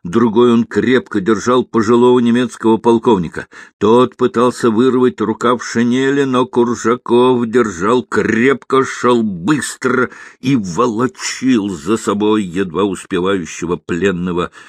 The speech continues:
Увидев Ромашкина, Григорий приветливо крикнул: «О, и ты живой! Явился, не запылился! От каких щук надо ловить, товарищ разведчик!»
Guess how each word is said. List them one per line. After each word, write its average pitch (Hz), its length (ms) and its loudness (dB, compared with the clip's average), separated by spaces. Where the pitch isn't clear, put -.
Увидев 90 380 -4
Ромашкина, 113 640 0
Григорий 104 580 2
приветливо 110 580 0
крикнул: 117 600 0
«О, 196 400 4
и 156 140 6
ты 220 340 0
живой! 165 580 4
Явился, 208 680 2
не 196 140 0
запылился! 147 880 2
От 240 360 2
каких 160 560 0
щук - 760 -4
надо 123 440 2
ловить, 139 640 4
товарищ 120 580 2
разведчик!» 110 1300 -2